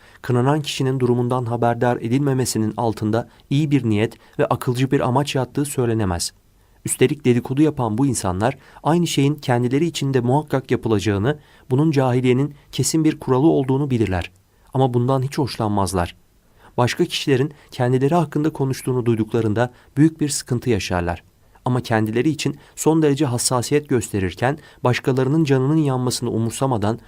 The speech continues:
böyle çirkin bir tavra başvurabilirler. Oysa Allah insanları dedikodudan men etmiştir. Allah bunun güzel bir ahlak olmadığını ayetlerinde bildirmiş ve eğer ortada yanlış bir şey varsa bunun ayetlerin ifadesiyle iyiliği emredip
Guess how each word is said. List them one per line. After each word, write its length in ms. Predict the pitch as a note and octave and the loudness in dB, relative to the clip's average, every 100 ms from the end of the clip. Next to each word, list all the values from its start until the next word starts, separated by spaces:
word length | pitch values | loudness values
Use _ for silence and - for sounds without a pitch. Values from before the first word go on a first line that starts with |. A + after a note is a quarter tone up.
| - - | -18 -2
böyle 240 | B2 D3+ | 2 4
çirkin 420 | D#3 - - E3 E3 | 2 -2 -4 2 2
bir 100 | D#3 | 2
tavra 380 | D3 C#3 D#3 | 0 0 2
başvurabilirler. 800 | C#3+ B2 - B2+ A#2+ A2 F#2 E2+ - _ _ _ _ - | 2 0 2 2 4 2 2 -4 -8 _ _ _ _ -2
Oysa 300 | C#3 C#3 C#3 | 0 2 0
Allah 340 | A#2 A2 B2+ | 2 0 -2
insanları 600 | - B2+ G#2+ A#2+ A#2+ B2+ B2 | -2 -2 0 0 0 0 2
dedikodudan 580 | A#2 B2 B2+ A#2+ B2+ | 0 0 0 2 2
men 160 | B2 A#2 | 2 2
etmiştir. 500 | F#2+ F#2+ - F#2+ - - _ _ _ - | 2 -2 -4 -4 -6 -8 _ _ _ -2
Allah 320 | B2 C3 C#3+ C#3 | 0 2 0 0
bunun 220 | C3 D3+ | 2 2
güzel 340 | A#2+ C#3 D3+ | 2 2 2
bir 60 | D3 | 2
ahlak 380 | A#2+ A2 C3+ - | 0 0 -2 0
olmadığını 580 | C#3+ D3 C3 B2 B2+ - | 0 2 2 2 0 -2
ayetlerinde 640 | B2 A#2 A2+ A#2+ A#2 C3 | 0 0 0 -2 0 0
bildirmiş 500 | A#2 G2+ F#2+ G2+ - - _ - | 0 0 0 0 -4 -10 _ -6
ve 40 | |
eğer 340 | - C#3 C#3+ C#3+ | 0 2 2 0
ortada 380 | C#3+ B2+ - C3 | -2 -2 0 0
yanlış 380 | C3 A#2 C#3+ - | 2 2 -2 -2
bir 100 | C3 | -2
şey 220 | - A#2+ | 0 0
varsa 420 | C#3 D#3 - C3+ - _ - | 0 0 -2 -4 -6 _ -8
bunun 280 | A#2+ B2 D3+ - | -2 0 -2 -2
ayetlerin 560 | B2 B2 B2 C3 C#3 | 2 2 4 2 4
ifadesiyle 680 | - - B2 B2 - D#3+ C#3+ | 2 0 2 2 2 2 2
iyiliği 360 | C3 B2 B2+ C#3 | 0 0 2 2
emredip 480 | D3 C#3 A2+ - | 2 2 2 -2